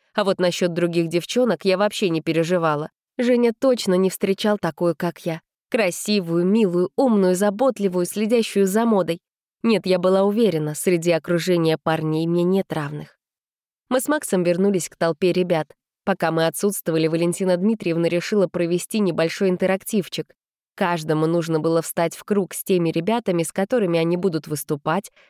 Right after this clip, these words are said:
представиться и немного рассказать о себе. Такое упражнение помогает расслабиться и перестать стесняться.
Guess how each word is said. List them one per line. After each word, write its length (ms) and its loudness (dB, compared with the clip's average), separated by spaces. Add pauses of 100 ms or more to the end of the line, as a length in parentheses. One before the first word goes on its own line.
представиться 840 -2
и 180 -2
немного 480 2
рассказать 520 -2
о 40 -2
себе. 400 -4 (460)
Такое 320 2
упражнение 680 2
помогает 600 0
расслабиться 640 -2
и 60 -2
перестать 460 -2
стесняться. 800 -4